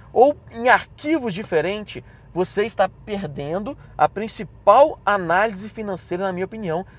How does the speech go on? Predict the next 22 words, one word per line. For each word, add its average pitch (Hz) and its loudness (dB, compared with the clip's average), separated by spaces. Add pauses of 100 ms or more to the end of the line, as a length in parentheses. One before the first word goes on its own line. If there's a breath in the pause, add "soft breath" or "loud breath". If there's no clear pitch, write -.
(140)
que - -4
é 190 6
essa 196 0
análise 180 -2
horizontal, 233 0 (220 loud breath)
onde 208 -4 (180)
naturalmente 247 2
você - 0
olha 311 8
pra, 240 4
para, 190 4 (260 soft breath)
é, 165 4
a 165 4
planilha 202 2
e 240 -2
já 277 4
vê 233 -2
ali 254 0 (240 soft breath)
que 381 -2
é - 4
algum 240 4
problema, 262 0